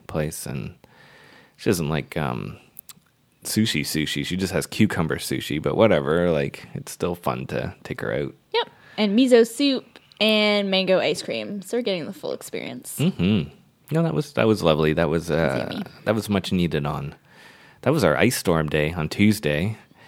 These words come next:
Speaker 1: And then we also had a blizzard on Friday, and now
Speaker 2: Mm-hmm.
Speaker 1: we have another blizzard today on Sunday. So it's been one heck of a week of
Speaker 2: Yay.
Speaker 1: weather.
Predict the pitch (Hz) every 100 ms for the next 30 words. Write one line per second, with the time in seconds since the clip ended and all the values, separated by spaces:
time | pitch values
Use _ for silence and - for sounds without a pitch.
0 | - - - 87 87 87 90 87 85 85
1 | 82 80 90 87 82 80 78 76 71 76
2 | - 101 82 82 87 76 76 82 80 78
3 | 76 69 76 76 73 - 73 78 - -
4 | 78 80 92 - 170 170 117 101 98 107
5 | 165 185 170 165 160 143 135 104 98 101
6 | - - - - 233 139 82 80 - -
7 | - - 87 90 87 78 57 60